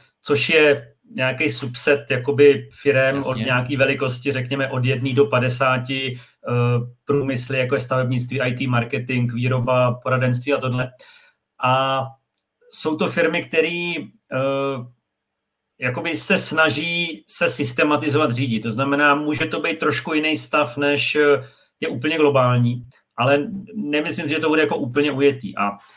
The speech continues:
Speaker 1: co mě, co mě překla-, pře-, jako překvapilo mezi těma firmama je, já jsem se ptal vlastně na to, jak vidí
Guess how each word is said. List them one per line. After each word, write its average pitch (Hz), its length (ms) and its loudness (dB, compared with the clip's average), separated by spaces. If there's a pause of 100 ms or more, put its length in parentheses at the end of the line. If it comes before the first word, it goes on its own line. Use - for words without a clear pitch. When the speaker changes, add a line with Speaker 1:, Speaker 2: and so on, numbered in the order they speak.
(260)
Speaker 1:
co 143 120 2
mě, 165 360 -2 (100)
co - 140 -4
mě 202 140 4
překla-, 151 640 0
pře-, 127 360 -6
jako 123 220 -6
překvapilo 151 840 -2
mezi 139 180 -4
těma 151 200 -4
firmama 147 420 0
je, 120 300 0 (640)
já 120 100 2
jsem 143 200 0
se 147 140 0
ptal 135 340 2
vlastně 139 360 2
na 127 180 -4
to, 135 320 2 (240)
jak 117 160 -4
vidí 123 640 -2